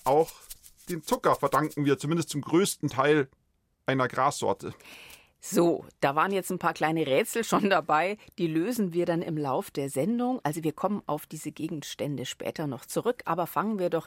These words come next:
Speaker 2: erstmal vorne in unserer Erdgeschichte an. Wann gab es denn das erste Gras?
Speaker 1: Die ersten Gräser, die tauchten auf, also kurz bevor die Dinosaurier ausgestorben sind. So am Ende der Kreidezeit vor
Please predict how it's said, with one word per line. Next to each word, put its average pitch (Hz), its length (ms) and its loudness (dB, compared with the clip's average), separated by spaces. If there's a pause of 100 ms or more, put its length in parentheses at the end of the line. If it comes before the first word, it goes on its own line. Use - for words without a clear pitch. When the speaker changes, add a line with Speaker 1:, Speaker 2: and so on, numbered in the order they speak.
Speaker 2:
erstmal 175 480 -4 (200)
vorne 208 480 2
in 180 80 0
unserer 160 340 -2
Erdgeschichte - 680 -4
an. 120 240 -10 (440)
Wann 208 380 -2
gab 165 320 -4
es - 180 -10
denn 147 240 -6
das 147 260 -12
erste - 420 -12
Gras? - 540 -18 (600)
Speaker 1:
Die 127 140 -6
ersten 190 500 -2
Gräser, 180 540 2
die 147 140 -4
tauchten 180 760 0
auf, 143 360 2
also 147 200 0
kurz - 280 0
bevor 180 380 2
die 160 100 -8
Dinosaurier 139 640 4
ausgestorben 110 720 -2
sind. 110 380 -6
So 131 160 0
am 123 80 0
Ende 165 200 2
der 127 140 4
Kreidezeit 180 840 0 (360)
vor 147 540 4